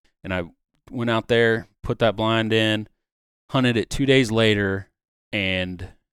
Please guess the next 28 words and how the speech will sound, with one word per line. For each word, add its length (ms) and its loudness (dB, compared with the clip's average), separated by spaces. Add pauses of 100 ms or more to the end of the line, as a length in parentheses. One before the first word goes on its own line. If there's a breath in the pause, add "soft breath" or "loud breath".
it 60 -6
was 120 -4
one 160 -2
of 60 0
those 180 -4 (320)
perfect 420 -2 (100)
October, 1400 -4
I 100 -2
believe, 540 -2 (140)
time 260 -4
frames. 540 -4
I 100 -10
can't, 160 -10
I, 220 -4 (120)
I 80 -10 (540)
was 160 -6
bad 240 0
about 200 -6
my 100 -12
dates 360 -10
and 100 -8
writing 160 -6
stuff 260 -10
down. 320 -8 (1200)
Sitting 240 0
in 80 0
my 80 2
blind, 580 0